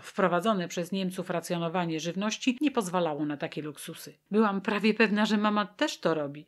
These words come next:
Niedawno widziałam, jak wróciła do domu z targu, niosąc bardzo podejrzaną ilość solonej wołowiny oraz ulubiony koniak taty. Madame Laroche uśmiechnęła się figlarnie, grubo smarując masłem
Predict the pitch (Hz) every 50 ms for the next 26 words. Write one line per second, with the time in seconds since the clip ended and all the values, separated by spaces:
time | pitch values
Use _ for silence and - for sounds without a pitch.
0 | _ - 180 180 185 185 165 214 240 240 240 175 180 170 165 170 143 160 160 151
1 | 165 196 220 196 180 175 165 165 156 175 175 - - 220 190 175 170 175 165 185
2 | 190 185 175 165 156 - - 190 175 165 160 151 170 208 208 - 190 190 196 202
3 | 202 - 202 202 190 202 185 170 180 202 220 202 226 214 214 190 175 180 170 175
4 | 196 196 190 190 185 - 190 180 180 180 185 - - - - - 196 180 180 180
5 | 175 170 160 151 165 165 170 165 160 190 202 202 208 - 156 170 170 170 170 -
6 | - 233 202 175 160 170 165 160 175 170 160 - 156 151 151 156 - - - 147
7 | 139 _ - - - _ _ _ _ _ _ _ _ _ _ _ - 175 170 160
8 | 175 170 170 170 165 170 160 175 190 226 254 247 - - - 214 - - 190 185
9 | 185 185 214 190 185 190 185 185 214 220 214 208 - 233 202 220 233 247 262 254
10 | 254 262 247 190 220 233 214 185 196 202 - 185 170 170 180 180 185 185 185 185
11 | 190 185 180 180 180 - 190 180 175 180